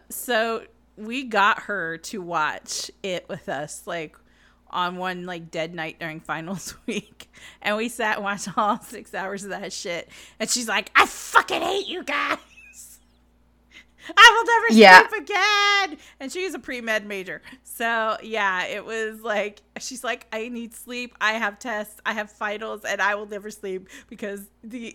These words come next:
Speaker 1: demon clown is gonna come and eat me."
Speaker 2: Yeah. I, I just, yeah, I can't do scary movies, period. I, I watched The Shining. <laughs> That's, that's the most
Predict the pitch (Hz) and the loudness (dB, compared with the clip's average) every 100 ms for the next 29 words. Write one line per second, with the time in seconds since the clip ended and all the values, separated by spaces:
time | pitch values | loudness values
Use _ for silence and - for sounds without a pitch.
0 | - 220 226 233 233 - - 220 - - | -14 -12 -10 -8 -8 -10 -12 -20 -20 -20
1 | - - - _ - 240 220 208 370 - | -20 -20 -20 _ -2 0 0 -2 -10 -10
2 | 214 - 311 220 247 - 349 381 349 415 | -10 -8 -10 -10 -12 -6 -2 0 4 4
3 | 453 480 294 - - _ _ _ _ _ | 6 6 4 -2 -20 _ _ _ _ _
4 | _ _ 180 180 170 170 170 - - - | _ _ 2 8 10 10 8 0 -16 -14
5 | - - 220 220 196 - 220 220 208 175 | -16 6 10 12 10 6 10 12 12 6
6 | 180 160 143 139 - 175 294 285 - - | -2 4 6 6 6 4 4 2 -4 -10
7 | - - - 208 - - - 151 147 143 | -8 -6 -4 -4 -6 -8 2 4 4 6
8 | 180 185 208 214 165 165 180 180 - - | 8 10 12 10 8 8 10 10 8 -2
9 | 180 180 - 143 160 170 190 - _ - | 0 2 4 4 4 4 0 -4 _ -20
10 | - - - - 233 254 - - - - | -20 -20 -14 10 12 12 12 4 -8 0
11 | 220 294 254 - 247 247 - 254 226 220 | 8 12 12 12 12 12 12 10 12 12
12 | 214 - | 10 4